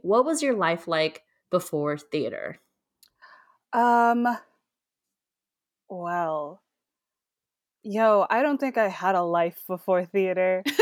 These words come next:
Speaker 2: Um, just because, like, even before, even before I started doing, like, theater, like, after school, like, like, you know, or, or, like, school plays and stuff like that, that was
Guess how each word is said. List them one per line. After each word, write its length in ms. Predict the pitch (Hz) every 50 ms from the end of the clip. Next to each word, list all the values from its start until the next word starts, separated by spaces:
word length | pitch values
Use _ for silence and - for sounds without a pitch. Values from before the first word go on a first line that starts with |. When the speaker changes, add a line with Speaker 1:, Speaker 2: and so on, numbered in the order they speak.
| 466 349 427 381
Speaker 2:
Um, 600 | - 359 247 247 240 240 233 233 233 226 233 240 240 - - - 220
just 300 | 214 233 262 262 - -
because, 500 | 294 285 - - 247 254 247 247 240 226
like, 200 | 233 220 202 202 -
even 540 | - 233 233 226 240 240 240 247 247 247 240 - _ _ _ _
before, 1000 | - 226 208 - - - 220 208 208 202 202 202 202 202 202 202 202 202 - 208 - _ _ _ _ _ _ _ _ _ _ _ _ -
even 260 | 233 220 226 233 233
before 360 | 233 220 - - 208 202 196
I 100 | 196 190
started 400 | 190 - - 190 185 185 180 175
doing, 500 | 170 185 175 175 175 175 175 175 165 - - _ _ _ _
like, 340 | 185 185 165 113 - - - - _ _ _ _ _ _ - -
theater, 280 | - 196 185 180 185 185
like, 200 | 175 175 170 -
after 320 | - - 185 - - 190
school, 440 | - - - - 180 175 170 175 170
like, 320 | 170 165 165 - - - _ _ _ _
like, 160 | - 160 147 - _ _ _ _ _ _ _
you 100 | 202 208
know, 40 | 190 -
or, 200 | 196 202 190 -
or, 180 | 175 180 175
like, 160 | 165 170 170 -
school 320 | - - - 196 190 190
plays 400 | - - 196 170 170 185 196 -
and 140 | 208 214 208
stuff 280 | - - 214 214 -
like 200 | 220 190 208 -
that, 320 | - 196 190 196 190 - - _ _ - - - - - _ _ _ _ -
that 320 | 196 180 202 196 196 - 196
was 380 | 208 202 190 185 185 - -